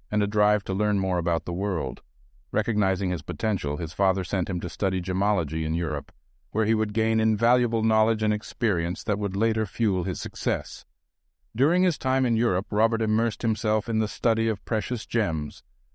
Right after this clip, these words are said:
mastering the art of cutting and polishing diamonds and learning about the intricate world of watchmaking.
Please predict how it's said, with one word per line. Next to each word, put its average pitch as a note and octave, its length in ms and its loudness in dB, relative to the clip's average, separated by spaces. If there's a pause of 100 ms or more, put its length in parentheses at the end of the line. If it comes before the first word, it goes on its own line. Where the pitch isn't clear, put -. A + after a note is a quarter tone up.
(100)
mastering A2 600 0
the G#2+ 120 2
art G#2+ 220 2
of F#2 180 -6
cutting G#2+ 380 0
and A2 160 -2
polishing A2 500 2
diamonds F2 560 0 (280)
and A2+ 180 0
learning B2+ 320 2
about A2 240 0
the A#2 160 0
intricate A2+ 400 -2
world A2 340 0
of A2 120 -2
watchmaking. F2 640 -2